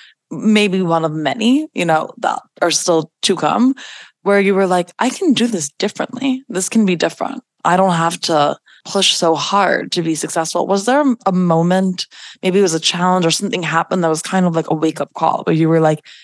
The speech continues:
"Cassie, this can't be the way anymore"? Or was there something that defined that or anything that you can think of?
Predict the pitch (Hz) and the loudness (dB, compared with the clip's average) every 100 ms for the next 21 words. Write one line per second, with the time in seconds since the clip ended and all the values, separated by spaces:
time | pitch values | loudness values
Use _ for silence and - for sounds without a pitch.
0 | - 196 185 - 156 - 160 - 180 170 | -8 -2 -2 -2 -4 -4 -6 -2 0 0
1 | 160 156 151 - - - 156 147 - 113 | 0 2 2 0 -4 -6 -4 -2 -2 -2
2 | 113 - 165 160 170 160 - 180 180 175 | -2 -2 -2 0 0 0 -2 -2 0 2
3 | 160 151 175 165 - 175 180 175 160 160 | 0 -2 -8 -10 -2 0 2 2 2 2
4 | - 156 151 - 175 170 165 160 156 160 | 0 -2 -2 0 0 0 0 -2 -2 -2
5 | 160 156 160 156 - - | -2 0 -2 0 2 0